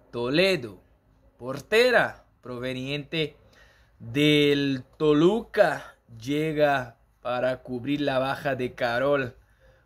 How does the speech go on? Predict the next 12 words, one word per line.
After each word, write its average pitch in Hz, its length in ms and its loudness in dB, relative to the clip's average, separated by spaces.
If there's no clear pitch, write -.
Contreras. 170 1200 0
Bueno, 190 400 0
me 170 100 -4
imaginaba 202 600 -4
que 214 320 -4
Chivas 196 320 -4
pudiera 175 420 0
ir 185 220 -2
por 170 720 2
Stephanie 180 640 2
Jiménez, 208 640 -10
que 139 440 -6